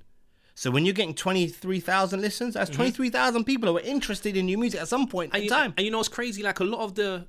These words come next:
Speaker 2: the people listening
Speaker 1: Yeah.
Speaker 2: have, um, playlists
Speaker 1: Right.
Speaker 2: on Spotify. And some of these playlists, okay, it might not be, you know, the editorial playlist, but some of these playlists have, like, a hundred thousand
Speaker 1: Yeah, yeah,
Speaker 2: followers.
Speaker 1: yeah, yeah, yeah.
Speaker 2: Shout out to, um, Clean. His name is Clean,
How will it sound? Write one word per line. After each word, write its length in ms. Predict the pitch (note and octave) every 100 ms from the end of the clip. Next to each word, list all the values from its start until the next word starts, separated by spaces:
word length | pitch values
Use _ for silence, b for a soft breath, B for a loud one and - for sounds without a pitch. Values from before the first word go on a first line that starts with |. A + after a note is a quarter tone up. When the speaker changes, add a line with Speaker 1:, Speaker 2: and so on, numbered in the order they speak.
| -
Speaker 2:
the 100 | E3
people 340 | - G#3+ E3+
listening 480 | D#3 F#3 - B2+ D#3 - -
Speaker 1:
Yeah. 160 | A#2+ D2 -
Speaker 2:
have, 340 | - E3 - - _
um, 500 | C3+ B2+ A#2 A2+ G#2+ - _
playlists 520 | - G3+ C3 - - - - - -
Speaker 1:
Right. 200 | - F3
Speaker 2:
on 100 | - C#3+
Spotify. 340 | - C#3 C#3+
And 80 | C3
some 160 | A3
of 60 | A#3
these 120 | G#3+
playlists, 300 | - G#3+ F#3 F3
okay, 240 | D#3+ E3+
it 40 | E3
might 200 | G#3 G3+
not 140 | D#3
be, 260 | E3+ D#3 D3+
you 160 | D3+
know, 140 | C3+ C3+
the 120 | C3
editorial 420 | C3+ C3 G#3 G3 C3
playlist, 400 | B2+ A#2 F3 - B B B
but 80 | G3
some 140 | A#3+
of 60 | A#3
these 120 | G3+
playlists 320 | - A#3+ A#3
have, 140 | G#3
like, 180 | G#3 F#3+
a 60 | D#3
hundred 340 | G#3 A3+ G#3+
thousand 240 | A3 A3 B3
Speaker 1:
Yeah, 60 | G#4
yeah, 60 |
Speaker 2:
followers. 220 | A#4 A4+
Speaker 1:
yeah, 120 | G#4 F#4
yeah, 120 | E4
yeah. 60 |
Speaker 2:
Shout 240 | C4+ G#3 C4+ C4
out 100 | G3+
to, 200 | G#3+ G#3
um, 140 | E3 D#3+
Clean. 460 | - G#3+ F3 A2+
His 140 | A2 C3
name 160 | E3
is 60 | E3
Clean, 400 | - D3 D#3